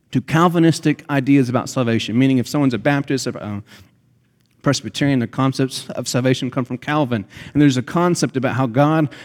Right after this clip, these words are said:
has already chosen them. They're already chosen to be with God. I'm not wanting to attack that right now because I believe that e-, even in that, in the writings of Calvin, he doesn't go this far, okay? And, and so I wanna show respect for them. Um,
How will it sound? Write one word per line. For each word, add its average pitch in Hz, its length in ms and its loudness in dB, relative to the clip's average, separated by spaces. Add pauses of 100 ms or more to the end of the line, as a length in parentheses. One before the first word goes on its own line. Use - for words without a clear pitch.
(120)
has 127 180 0
already 170 340 4
chosen 175 600 4
them. 123 160 4
They're 120 100 2
already 151 220 4
chosen 165 460 2
to 165 100 -8
be 151 80 2
with 135 100 0
God. 110 220 -2 (280)
I'm 156 200 6
not 190 260 4
wanting 175 380 4
to 143 420 6
attack 156 400 0
that 135 240 0
right 139 100 -2
now 127 140 2
because 131 320 -2
I 147 140 0
believe 165 300 6
that 151 140 -4
e-, 175 140 -2
even 170 280 2
in 165 260 4
that, 117 320 0 (240)
in 139 60 4
the 131 100 4
writings 147 320 2
of - 100 -12
Calvin, 127 500 0 (300)
he 160 140 2
doesn't 156 480 2
go 143 240 4
this 127 260 0
far, 104 640 -6 (680)
okay? 117 340 -2
And, 131 140 -2
and 131 160 0
so 139 140 2
I 123 40 0
wanna 143 200 2
show 123 160 -2
respect 131 420 -2
for - 140 -8
them. 139 280 2
Um, 123 300 0